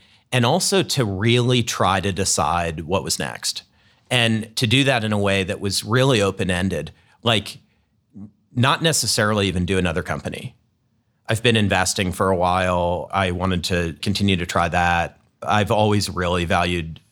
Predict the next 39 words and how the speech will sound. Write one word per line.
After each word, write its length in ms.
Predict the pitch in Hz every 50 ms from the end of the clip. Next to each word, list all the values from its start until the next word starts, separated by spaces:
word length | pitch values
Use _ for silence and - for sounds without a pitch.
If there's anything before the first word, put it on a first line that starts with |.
| _ _
the 160 | - 110 101 87
work 220 | 85 92 90 -
that 120 | - 92
I 40 | 95 90
get 140 | 92 90
to 80 | - 95
do 100 | 92 92
in 80 | 90 85
the 80 | 82
community. 800 | - - 95 87 85 85 87 92 85 92 90 90 90 92 101 - - _ _ _ _ _ -
I 40 | -
wanted 240 | 104 98 92 90 95
to 100 | 95 90
do 160 | 90 98 87
more 200 | 90 90 87 85
of 120 | 85 82 90
that. 420 | 85 85 85 87 87 87 - - _ _ _ _ _ _ -
And 140 | - 123 123
then 140 | 139 160 175
I 80 | 185
wanted 340 | 175 143 131 127 120 113 107
to 100 | - 110
just 280 | 101 87 110 101 - -
see 180 | - 113 98
what 360 | 92 92 92 90 90 87 - _ _ _ _ -
happened. 560 | 92 95 98 98 98 113 95 82 85 78 - - - _ _ _ _ _ _ _ _ _ _ -
And 280 | 117 113 110 110 110 107
eventually 1120 | 110 127 113 95 123 120 131 151 143 - - 135 120 113 107 92 90 90 90 87 85 - - -
we 160 | 120 113 98
got 180 | 110 101 101 -
to 100 | - 95
a 40 | 82
point 480 | - - 147 139 120 104 98 87 - - _ -
where 500 | - 113 101 95 95 95 92 92 92 - _ _ _ _ _ -
I 560 | - 110 104 104 101 98 98 95 95 90 85 - _ _ _ _ _ _ -
woke 260 | 120 117 113 110 -
up 180 | 104 98 - 101
one 160 | 101 101 104
day 380 | 104 101 101 107 113 117 -